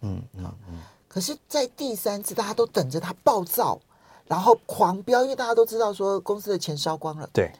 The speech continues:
Speaker 2: 那公司没希望了，那你没有发射成功，nasa是不会给你钱的，哈。那在这种情况之下呢，反而看到马斯克特别平静。
Speaker 1: 平静，对，<laughs> 是这样子。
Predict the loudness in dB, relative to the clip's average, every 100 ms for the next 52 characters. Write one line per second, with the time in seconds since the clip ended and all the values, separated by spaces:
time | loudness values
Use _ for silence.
0 | _ _ -20 -20 _ -4 0 2 2 0
1 | -4 -4 -4 -4 -6 -8 -16 _ _ -20
2 | -8 -4 0 4 4 4 2 0 0 -2
3 | -4 2 2 0 -4 -4 -2 -6 -4 -4
4 | -4 -6 -6 -6 -6 -8 -8 -8 -10 _
5 | -14 -14 -14 -20 -20 -20 -4 -4 -4 _
6 | _ _ _ -4 -2 2 2 2 0 -2
7 | -6 -6 -6 -6 -4 -2 -2 -4 -6 -8
8 | -10 -14 _ _ _ _ -2 -2 -2 -8
9 | -2 2 2 0 _ _ _ -12 -8 -6
10 | -4 -4 -4 -6 -10 -4 -2 -2 -2 -2
11 | -4 -6 -12 -8 -4 -2 0 -2 -4 -6
12 | -2 0 0 -2 -4 -2 2 2 0 -8